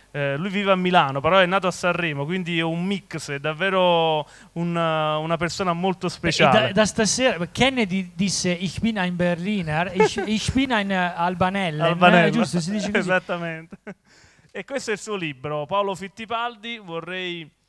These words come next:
Speaker 1: eh, ta-, un tatuaggio color carne, edito da Mondadori, che poi vi invitiamo, poi ve lo ricorderò anche a fine serata,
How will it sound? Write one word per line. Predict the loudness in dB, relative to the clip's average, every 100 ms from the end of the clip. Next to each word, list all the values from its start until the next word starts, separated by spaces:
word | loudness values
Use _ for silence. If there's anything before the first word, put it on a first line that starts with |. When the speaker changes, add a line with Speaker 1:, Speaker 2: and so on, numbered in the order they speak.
| _ _ _
Speaker 1:
eh, | -10 -6 -6 -6
ta-, | -6 -6 -6
un | -10
tatuaggio | -6 -6 -2 0 0 -2 -8
color | -6 -6 -8
carne, | -4 -2 -2 -4 -6 -6 -6
edito | -8 -8 -10
da | -8
Mondadori, | -8 -8 -8 -4 -2 -2 -4 -10 _ _ _ _
che | -14 -8
poi | -2 -2 -2 -4
vi | -6
invitiamo, | -6 -8 0 2 2 2 0 0 0 -2 -4
poi | -4
ve | -4
lo | -4
ricorderò | -4 -6 -4 -4
anche | -4 -4
a | -6
fine | -6 -10
serata, | -6 0 2 2 0